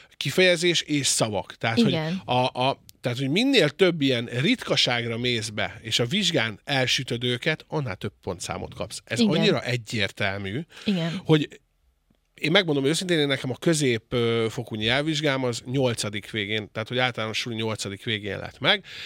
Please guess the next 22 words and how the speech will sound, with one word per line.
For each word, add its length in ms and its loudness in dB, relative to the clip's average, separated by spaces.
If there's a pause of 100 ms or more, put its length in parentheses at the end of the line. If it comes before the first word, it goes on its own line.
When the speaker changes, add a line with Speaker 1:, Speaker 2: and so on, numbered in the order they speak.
(160)
Speaker 1:
és 260 0 (140)
a 280 -2
tanárunk 600 -4 (100)
annyira 460 0
jó 340 -2
volt, 500 -2
Zsóka 380 2
néni, 220 -2
innen 220 -4
is 120 -6
puszi-, 400 -8
puszilak 480 -2
és 160 -4
köszönöm, 460 -2 (340)
tehát, 160 -8
hogy 180 -2 (300)
olyan 260 6
szépen 680 2
tanította 540 -2
meg 240 2
nekünk 400 -6
az 140 -6